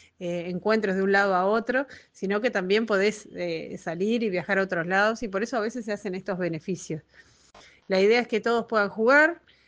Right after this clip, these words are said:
se juegan categorías de más cuarenta, más cincuenta, más sesenta, más sesenta y ocho, y también está la categoría de más setenta y ocho.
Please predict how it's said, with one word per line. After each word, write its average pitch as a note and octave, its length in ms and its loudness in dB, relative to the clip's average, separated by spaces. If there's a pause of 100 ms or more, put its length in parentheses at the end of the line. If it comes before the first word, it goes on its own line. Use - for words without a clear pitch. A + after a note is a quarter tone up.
(140)
se F3+ 560 -4
juegan G#3+ 340 2
categorías G3+ 560 2
de G3 120 -2
más F3+ 160 -2
cuarenta, A3 500 0
más F#3 160 -6
cincuenta, G#3+ 560 0
más F3+ 160 -2
sesenta, A#3+ 720 0 (320)
más G#3+ 160 2
sesenta F#3+ 540 0
y G#3+ 120 4
ocho, B3+ 480 2 (320)
y G#3 220 -2
también G#3 320 -2
está A#3+ 220 2
la G#3+ 100 4
categoría F#3+ 540 2
de F#3+ 80 4
más G3 180 0
setenta F#3+ 480 -2
y G3+ 140 2
ocho. B3 400 0